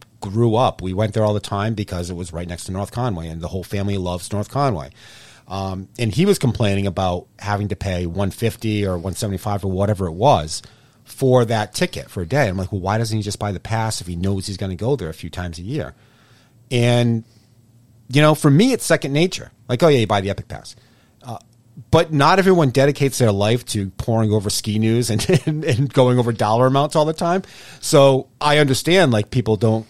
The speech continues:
aren't aware sometimes that, look, in order to get the deal and the full maximum of this mountain, you gotta go this way. The other way is kind of the past, right?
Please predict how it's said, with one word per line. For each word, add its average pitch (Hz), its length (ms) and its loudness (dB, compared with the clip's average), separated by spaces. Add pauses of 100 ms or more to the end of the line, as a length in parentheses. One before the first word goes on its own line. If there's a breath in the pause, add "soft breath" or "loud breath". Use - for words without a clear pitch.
(180)
aren't 127 200 2
aware 117 460 2
sometimes 85 600 -8
that, 98 260 -4 (600 soft breath)
look, 135 260 2
in 110 100 -2
order 165 220 4
to 139 100 -2
get 113 280 -4
the 98 100 -8
deal 107 320 -4
and 110 80 -2
the 87 60 -6
full 123 240 0
maximum 120 640 -2
of 101 240 -6
this 104 200 -6
mountain, 123 440 -6
you 104 140 -4
gotta 143 180 0
go 117 100 0
this 107 260 -6
way. 71 200 -14 (260)
The 120 100 0
other 143 140 6
way 135 300 8
is 107 180 -6
kind 113 260 -2
of 98 80 -4
the 92 80 -8
past, - 580 -10
right? 113 220 -4